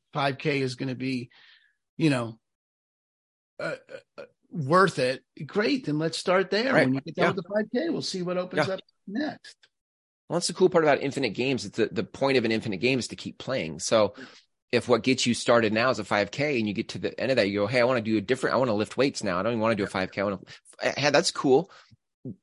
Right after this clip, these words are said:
Speaker 2: You can change the rules in an infinite game. Well,
Speaker 1: Yeah.
Speaker 2: I think you wanna preserve the essence of the, that's why we start with essence, 'cause you wanna,
Speaker 1: Totally.
Speaker 2: you know,
Speaker 1: Yep. Yep,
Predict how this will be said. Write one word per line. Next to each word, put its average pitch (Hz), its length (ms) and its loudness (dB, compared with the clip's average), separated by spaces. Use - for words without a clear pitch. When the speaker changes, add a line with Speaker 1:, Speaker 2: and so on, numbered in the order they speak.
Speaker 2:
You 147 160 2
can 147 220 4
change 156 340 0
the 123 100 2
rules 123 360 2
in 110 60 -2
an 107 80 -2
infinite 98 320 -6
game. 101 340 -6
Well, 135 160 4
Speaker 1:
Yeah. 151 60 8
Speaker 2:
I 127 40 6
think 123 200 -2
you 139 80 6
wanna 139 160 6
preserve 131 580 2
the 117 140 2
essence 127 360 -2
of 104 120 -2
the, 110 120 0
that's 117 200 0
why 117 140 4
we 113 80 2
start 107 220 0
with 101 120 -6
essence, 107 380 0
'cause 107 180 -6
you 117 80 0
wanna, 107 160 4
Speaker 1:
Totally. - 280 -8
Speaker 2:
you 139 120 -2
know, 104 240 0
Speaker 1:
Yep. 196 120 -10
Yep, - 20 -20